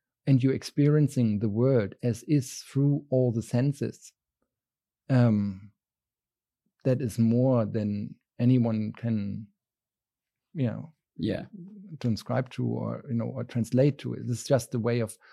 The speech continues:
Speaker 1: how existing. So you're embodying a different paradigm in that
Speaker 2: Yes.
Speaker 1: sense.
Speaker 2: Yeah. And when as a adult have we felt that sense of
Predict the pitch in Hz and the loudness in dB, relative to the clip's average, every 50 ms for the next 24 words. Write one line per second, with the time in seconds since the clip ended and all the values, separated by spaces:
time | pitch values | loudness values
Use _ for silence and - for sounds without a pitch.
0 | - _ - - 120 110 101 - 165 151 156 - 117 110 104 - - 120 110 107 | -20 _ -2 0 0 0 4 4 2 2 4 2 -2 -2 -2 -2 -2 -2 -2 -2
1 | 98 - - - - - _ _ - 131 131 139 147 113 107 127 139 143 147 123 | -6 -10 -14 -20 -20 -20 _ _ 0 2 4 6 6 6 8 8 8 8 8 6
2 | 117 110 104 113 120 - 117 110 101 - 127 131 139 147 127 - - - 57 - | 6 4 4 0 -2 -2 -2 -4 -2 0 2 2 4 2 2 0 -2 -4 -4 -4
3 | - - - 127 120 - - - - _ _ _ - - - 117 117 117 113 - | -6 -8 -10 -10 -10 -10 -10 -14 -20 _ _ _ -6 -2 0 2 2 2 0 -2
4 | - - - _ - 123 127 131 139 143 143 147 139 123 127 123 117 113 113 107 | -8 -20 -18 _ 0 2 2 4 4 4 4 4 2 0 0 0 -2 -2 -2 -4
5 | 107 - _ _ _ _ _ - 120 113 110 110 107 101 - - _ - 123 123 | -6 -10 _ _ _ _ _ 0 2 2 2 2 0 0 -4 -8 _ -4 -2 0
6 | 113 101 113 107 110 110 110 107 107 - - _ _ _ _ _ _ _ _ _ | 0 0 0 -2 0 0 0 -2 -2 -6 -16 _ _ _ _ _ _ _ _ _
7 | _ _ _ _ _ _ _ _ _ _ _ - - - 117 104 - - - 104 | _ _ _ _ _ _ _ _ _ _ _ -10 0 2 2 2 2 0 -4 -4
8 | 98 - - - - - 104 - - - - 110 107 120 - | -4 -4 -6 -8 -4 -2 -2 -2 -4 -4 -4 -4 -4 -4 -10